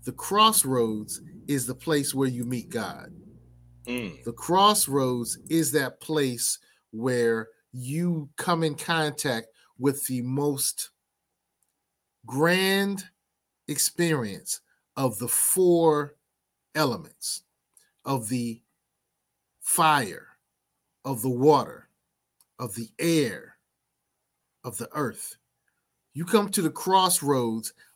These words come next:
Speaker 1: all the resources, all the opportunities are there. And it's at the crossroads,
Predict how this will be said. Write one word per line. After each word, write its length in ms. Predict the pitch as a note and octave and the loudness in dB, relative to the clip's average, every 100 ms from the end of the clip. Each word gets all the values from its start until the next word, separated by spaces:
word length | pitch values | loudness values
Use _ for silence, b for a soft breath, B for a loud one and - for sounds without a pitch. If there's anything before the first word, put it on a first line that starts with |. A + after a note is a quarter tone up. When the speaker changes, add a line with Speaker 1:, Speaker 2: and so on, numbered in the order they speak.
| b | b
Speaker 1:
all 420 | - E3 F#3 G3 F3+ | -2 2 6 4 4
the 140 | E3 | 0
resources, 760 | D3 F#3 F#3+ - D#3+ D3+ C3+ | -2 0 2 4 4 2 -2
all 200 | C3+ D#3 D#3+ | -2 0 0
the 160 | D#3+ | 0
opportunities 800 | D3 C3+ C3+ D#3+ C#3+ B2+ B2 A2 | -2 -4 -4 -2 0 -2 -2 -4
are 60 | A2 | -6
there. 400 | F2+ A2+ F#2+ - _ _ _ _ _ _ _ _ _ D3+ | -6 -6 -6 -10 _ _ _ _ _ _ _ _ _ -2
And 120 | C#3+ | 0
it's 180 | C3+ D3 | 0 0
at 200 | B2+ - | -2 -8
the 80 | |
crossroads, 1000 | - - G3+ A#3 A3+ - A#2+ G2 D2+ - | -14 -6 0 2 4 2 0 -4 -6 -16